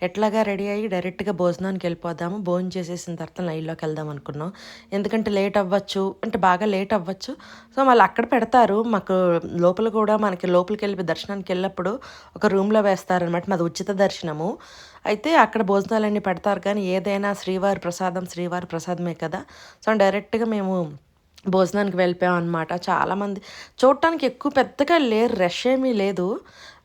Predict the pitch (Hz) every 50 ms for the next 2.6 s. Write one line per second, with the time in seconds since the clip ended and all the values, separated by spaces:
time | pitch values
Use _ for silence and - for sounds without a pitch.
0 | - - 311 - - 285 285 277 269 247 240 254 262 269 262 240 233 233 202 185
1 | 233 247 247 - 214 214 226 240 247 233 226 214 208 220 233 226 208 208 214 226
2 | 226 233 247 240 - 277 277 277 277 285 311 330